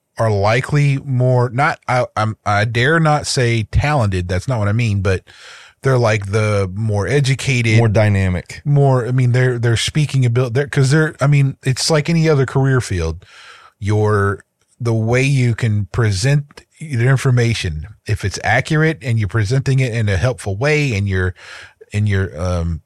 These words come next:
Speaker 1: you know, you're charismatic with the way you're, you're, you know, you speak, you're gonna go to one of these bigger churches that allow you the, the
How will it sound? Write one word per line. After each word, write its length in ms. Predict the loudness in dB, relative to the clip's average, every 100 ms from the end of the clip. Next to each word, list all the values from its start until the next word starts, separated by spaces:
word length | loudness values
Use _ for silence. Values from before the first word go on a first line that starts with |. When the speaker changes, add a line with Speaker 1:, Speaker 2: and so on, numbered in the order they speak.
| _ _
Speaker 1:
you 140 | -4 0
know, 280 | 0 -2 -4
you're 140 | -4
charismatic 720 | 0 0 2 2 2 2 0 0
with 160 | -2
the 80 | 0
way 160 | 0 0
you're, 320 | 0 0 -2
you're, 280 | -4 -4 -4
you 160 | -2 0
know, 200 | -2 -2
you 180 | -4 -6
speak, 480 | -4 -2 -2 -4 -14 -20 -20 -20 -4
you're 180 | 2 4
gonna 220 | 6 4
go 100 | 4
to 80 | 4
one 200 | 4 4
of 60 | 2
these 160 | 2
bigger 240 | 0 0 0
churches 460 | 2 2 2 2
that 280 | 2 2 0 _ _
allow 400 | 0 2 2 2
you 300 | 0 0 -2
the, 380 | 0 0 -2 -4
the 340 | -4 -2 -2